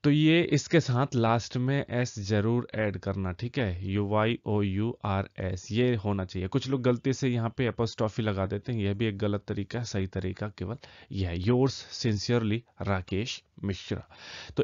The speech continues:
इस तरह से आपको ये, अ, पत्र अपने दोस्त को लिखना है, अपने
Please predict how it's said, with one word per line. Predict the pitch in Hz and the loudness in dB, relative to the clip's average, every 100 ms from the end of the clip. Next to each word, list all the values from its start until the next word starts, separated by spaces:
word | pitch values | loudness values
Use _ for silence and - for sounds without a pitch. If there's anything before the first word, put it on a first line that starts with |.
| - | 4
इस | 160 - | 4 4
तरह | 165 156 | 2 2
से | - 160 - | 2 -2 0
आपको | 120 110 - - 113 | 0 0 0 2 2
ये, | 113 104 127 - - - - - - - | 4 2 0 -6 -20 -20 -20 -20 -20 -4
अ, | 117 107 | 2 2
पत्र | 101 147 151 160 | 2 2 2 4
अपने | 151 143 151 156 147 - | 4 4 2 2 -4 -8
दोस्त | 107 110 127 - - | 2 4 4 -2 -8
को | - 139 | 0 2
लिखना | 139 127 135 135 | 4 2 2 2
है, | 131 165 - - | 2 0 -6 -6
अपने | 113 113 120 117 113 | -4 -2 0 2 0